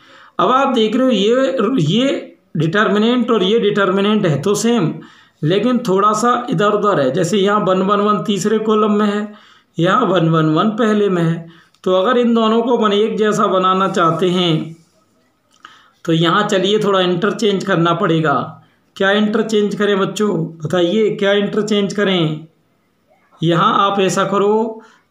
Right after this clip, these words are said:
यहाँ कर लो, यहाँ आप लिख लो सी one interchange सी थ्री। ठीक है, सी one interchange सी थ्री। और ये ध्यान रहे ये मुझे इसमें करना है, इसमें कुछ नहीं कर रहा हूँ मैं,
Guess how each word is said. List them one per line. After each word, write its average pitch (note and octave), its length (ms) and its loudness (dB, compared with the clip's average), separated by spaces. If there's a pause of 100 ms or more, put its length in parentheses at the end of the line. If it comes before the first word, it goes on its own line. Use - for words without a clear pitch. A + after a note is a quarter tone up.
यहाँ E3+ 320 2
कर F3 200 0
लो, A3 640 0 (640)
यहाँ E3+ 280 0 (120)
आप F#3 160 -2
लिख E3+ 180 0
लो G#3+ 560 0 (220)
सी F3+ 360 -2
one A3 320 0
interchange F#3 920 0
सी F#3 240 -2 (100)
थ्री। F#3 720 -2
ठीक E3 200 -4
है, C#4 380 -4 (840)
सी F3 240 -2
one B3 180 0
interchange A3 600 0
सी G3+ 200 -2
थ्री। G3+ 180 -2
और G3 100 2
ये G3+ 180 0
ध्यान F3+ 300 0
रहे A#3+ 160 2
ये G3+ 220 0
मुझे F#3+ 260 0
इसमें G#3 480 0
करना F3 340 0
है, F3 200 0
इसमें G3+ 280 0
कुछ G#3+ 180 -2
नहीं A#3 160 0
कर A#3+ 140 0
रहा G3 160 0
हूँ F3 140 0
मैं, D3+ 280 -4